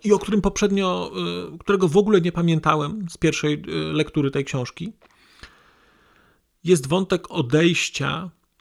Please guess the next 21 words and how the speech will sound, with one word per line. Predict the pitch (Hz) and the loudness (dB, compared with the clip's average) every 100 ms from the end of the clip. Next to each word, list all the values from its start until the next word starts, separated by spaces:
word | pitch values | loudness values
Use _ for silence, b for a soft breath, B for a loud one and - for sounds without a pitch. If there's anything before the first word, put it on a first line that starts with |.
| _ _ - | _ _ -8
magistra | 139 139 127 160 - 147 | -2 0 -2 -4 0 0
Ludi, | 131 120 151 | 0 -2 -4
odejścia | 147 127 180 170 165 | 0 4 4 4 -2
Józefa | 147 139 151 151 | 0 -2 -2 -4
Knechta, | - - 151 - 151 | -6 -4 -4 -4 -8
porzucenia | - 143 143 - 160 147 | -4 -4 -2 -2 0 -2
funkcji, | - 151 143 - - 131 | 0 0 0 -6 -12 -10
porzucenia | - 143 143 170 160 | -4 -4 -2 -2 0
najbardziej | 151 151 156 156 - | 0 0 -2 0 0
elitarnej | 139 135 147 147 151 | -2 -2 -2 0 -2
funkcji, | 139 151 147 - - 143 139 156 160 143 156 151 143 147 - 85 | -2 -4 -4 -8 -6 -4 -4 -6 -10 -10 -6 -4 -6 -8 -10 -10
e, | |
społecznej, | - 143 139 139 135 | -4 2 2 2 -4
najbardziej | 135 139 139 156 | -2 -2 -2 -4
elitarnej | 135 151 143 139 135 | -4 -4 -2 -2 -2
pozycji | - 135 131 147 143 | 2 4 2 -2 -8
społecznej, | - 123 120 - - 120 - - | -6 -4 -4 -4 -10 -12 -14 -14
mm, | 160 156 156 139 | -12 -10 -12 -8
w | |
tamtym | - 127 139 131 | -4 -4 -4 -6
świecie. | 139 135 - | -4 -4 -6